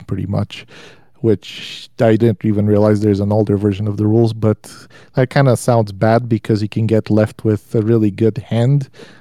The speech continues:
that could have paid off if you knew the game was ending, so a little bit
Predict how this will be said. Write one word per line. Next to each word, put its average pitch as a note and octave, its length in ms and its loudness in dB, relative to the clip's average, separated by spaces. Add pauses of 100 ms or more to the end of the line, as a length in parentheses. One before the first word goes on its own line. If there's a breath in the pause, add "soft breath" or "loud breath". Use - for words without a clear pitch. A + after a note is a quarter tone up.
that A#2 200 -2
could A2 180 -2
have G#2+ 200 -4
paid G#2 260 -2
off G#2+ 320 0
if A#2 160 -8
you G#2 60 0
knew G#2 340 2
the C3 140 0
game B2+ 260 -2
was C3 160 0
ending, C3+ 460 2
so A2+ 200 -2
a G#2 60 0
little G#2 240 0
bit A2 200 -6